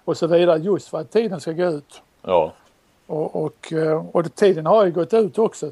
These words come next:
Speaker 1: tydligen.
Speaker 2: Ja.
Speaker 1: Men sen kommer det här tillägget efteråt.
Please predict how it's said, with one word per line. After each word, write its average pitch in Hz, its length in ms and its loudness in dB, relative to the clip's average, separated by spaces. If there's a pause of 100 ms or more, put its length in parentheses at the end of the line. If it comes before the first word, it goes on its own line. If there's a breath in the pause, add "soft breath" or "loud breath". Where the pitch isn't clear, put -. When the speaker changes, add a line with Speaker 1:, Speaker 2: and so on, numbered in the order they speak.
(100)
Speaker 1:
tydligen. 151 360 -12 (200)
Speaker 2:
Ja. - 220 -6
Speaker 1:
Men 175 100 -2
sen 180 180 2
kommer 208 360 2
det 180 80 6
här 196 120 6
tillägget 190 640 -2
efteråt. 151 640 -4